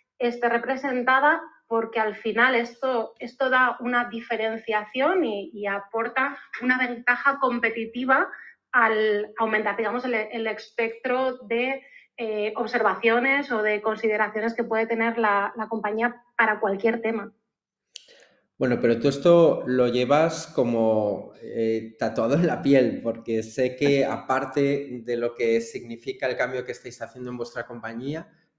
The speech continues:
Speaker 2: tú formas parte de una iniciativa que es Let's Go Engineering, que, que lo lanzáis en los colegios. Cuéntanos un poco en qué consiste esta iniciativa.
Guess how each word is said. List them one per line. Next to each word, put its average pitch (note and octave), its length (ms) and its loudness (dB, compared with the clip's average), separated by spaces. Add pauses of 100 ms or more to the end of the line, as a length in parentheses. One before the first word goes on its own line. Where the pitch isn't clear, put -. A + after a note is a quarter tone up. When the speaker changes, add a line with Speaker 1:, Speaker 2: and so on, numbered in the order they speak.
(200)
Speaker 2:
tú C3 560 -2
formas B2+ 320 -6
parte D#3 380 -4
de D#3 80 -4
una C3 120 -6
iniciativa B2+ 640 -6
que C3 100 -4
es A#2 140 -8
Let's - 360 -8
Go B2 220 -2
Engineering, D#3 600 -4 (240)
que, G#2 760 -4
que A2+ 100 -8
lo A2 120 -4
lanzáis G#2+ 420 -6
en F3+ 60 -2
los E3+ 180 -4
colegios. G#2+ 440 -8
Cuéntanos G3+ 480 -4
un C#3+ 100 -6
poco B2+ 200 -4
en A#2 100 -4
qué B2+ 260 -6
consiste A#2+ 440 -8
esta A#2+ 180 -8
iniciativa. A2+ 540 -12